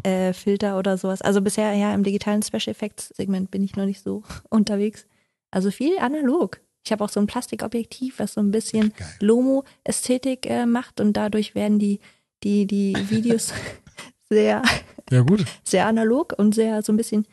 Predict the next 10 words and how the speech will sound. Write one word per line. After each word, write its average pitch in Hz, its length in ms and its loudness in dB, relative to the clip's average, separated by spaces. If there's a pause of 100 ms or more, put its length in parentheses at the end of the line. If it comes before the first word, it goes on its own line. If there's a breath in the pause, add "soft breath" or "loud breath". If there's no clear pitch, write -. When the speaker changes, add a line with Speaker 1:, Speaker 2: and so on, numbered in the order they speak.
(440 soft breath)
Speaker 1:
schmutzig. - 680 -4
Ich - 60 -12
glaub, 190 180 -2
das - 140 -6
kann - 140 -4
man 185 100 4
mittlerweile 175 460 -2
auch - 180 -8
irgendwie 185 280 0
mit 180 180 -2